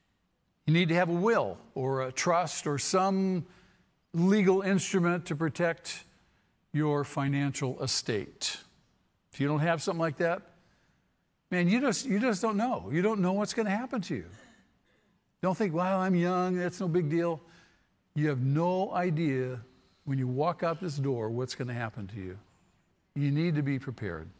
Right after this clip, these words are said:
Number eight, don't quit or turn back. Don't quit or turn back. Don't get sidetracked by what anybody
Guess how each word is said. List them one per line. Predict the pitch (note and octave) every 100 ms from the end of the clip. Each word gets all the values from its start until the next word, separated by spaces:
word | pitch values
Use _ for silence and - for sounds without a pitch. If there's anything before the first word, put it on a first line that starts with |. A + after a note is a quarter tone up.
| _ _ _ _ _ _ _ _ _ _ _ _ _ _ _ _ _ _ _ _ _ _ _ _
Number | D3 D3
eight, | C3+ A2 - - _ _ _ _ _ _ _ _ - B2+
don't | C#3+ C#3+
quit | C#3 D#3+ F3
or | -
turn | C3+ D3 C#3+
back. | B2 F2 - - _ _ _ _ _ _ _ _ _ _ _ _ _ _ _ _
Don't | C#3 D3+ D3
quit | - F3+ G3+ -
or | E3
turn | C3 D3+ E3+ E3
back. | D#3 G2+ - - - - B2+
Don't | D#3 E3 G#3 F3+
get | D#3+ G3
sidetracked | - - G3 G3 E3+ - C3+ F#2 - - - - _ _ _ _
by | C3 B2
what | B2 D3 E3 E3 - - - -
anybody | A3+ A3+ G3+ C#3 C3 A2+